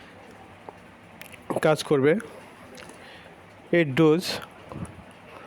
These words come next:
খাওয়ানোর পূর্বে ভালোভাবে ঝাঁকিয়ে নেবেন। ডোজ হচ্ছে শূন্য থেকে দুই বছর, পয়েন্ট থ্রি এমএল দিনে চারবার। আর দুই থেকে বারো বছর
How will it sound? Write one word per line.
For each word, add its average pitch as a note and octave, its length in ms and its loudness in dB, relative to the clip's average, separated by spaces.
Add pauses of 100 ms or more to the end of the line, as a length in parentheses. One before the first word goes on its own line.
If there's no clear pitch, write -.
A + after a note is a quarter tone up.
(420)
খাওয়ানোর F3+ 400 4
পূর্বে E3 400 4 (220)
ভালোভাবে D#3+ 640 2 (1700)
ঝাঁকিয়ে D3 420 0
নেবেন। D#3 300 4 (880)
ডোজ D#3+ 280 4
হচ্ছে F#3+ 220 2
শূন্য F#3 280 4
থেকে E3+ 320 0
দুই D#3 160 4
বছর, D#3+ 400 2 (1000)
পয়েন্ট D#3+ 300 2
থ্রি E3+ 260 4
এমএল D#3 300 4 (840)
দিনে D#3 200 2
চারবার। C#3 480 2 (1800)
আর C#3 120 2
দুই D3+ 220 2
থেকে F#3+ 500 0
বারো D3+ 260 4
বছর E3+ 480 4